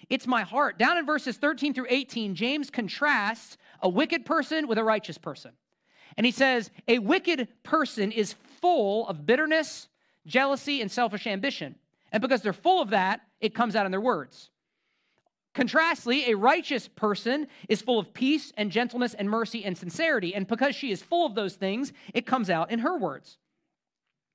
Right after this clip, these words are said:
So if we want to change our words, we need to apply the truth of the gospel to our hearts. It's not enough to just get some better techniques to controlling what you say. What we need to do is we need to change our hearts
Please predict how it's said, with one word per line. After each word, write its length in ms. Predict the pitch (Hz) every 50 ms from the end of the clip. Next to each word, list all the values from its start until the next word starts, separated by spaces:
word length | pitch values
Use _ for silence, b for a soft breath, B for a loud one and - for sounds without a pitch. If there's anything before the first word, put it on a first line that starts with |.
| _ b b b b b
So 160 | b - 339 320
if 140 | 320 233
we 100 | - 302
want 280 | 262 220 254 339 381 370
to 80 | - 285
change 400 | - - - 302 302 294 233 254
our 120 | 233 202
words, 600 | 185 175 214 302 349 320 269 220 214 220 214 -
we 140 | 175 220 214
need 220 | 226 254 294 311 285
to 100 | 285 254
apply 260 | - - - 233 233
the 80 | 202
truth 300 | 196 - - 247 240 226
of 60 | 226 165
the 60 | 170
gospel 400 | 139 196 196 196 180 - - 156
to 180 | - - 165 143
our 100 | 123 -
hearts. 560 | - - 160 123 - _ - - - - _ _ _ _ _ _ _ _ _ _ _ _ B B B B B
It's 180 | B 233 - 220
not 220 | 220 262 302 339
enough 240 | 359 330 320 311 -
to 80 | -
just 220 | 233 214 247 - -
get 160 | 277 262 -
some 160 | 254 220 190
better 260 | 156 247 254 277 285
techniques 840 | - - - 240 - 185 220 269 285 254 208 - - - - - - _ _ _ _ _ -
to 80 | -
controlling 400 | 180 226 214 - 240 254 240 220
what 160 | 196 214 196 175
you 60 | 170
say. 400 | 147 - - 262 254 196 165 151
What 120 | 170 202
we 60 | 208
need 160 | 208 214 240 269
to 80 | -
do 160 | 220 185 185
is 80 | 180 160
we 100 | 165 185
need 220 | 180 190 226 247
to 60 | 214 208
change 420 | - - - - 220 233 247 226
our 140 | 202 170 156
hearts 580 | - - - 285 262 196 175 - - - -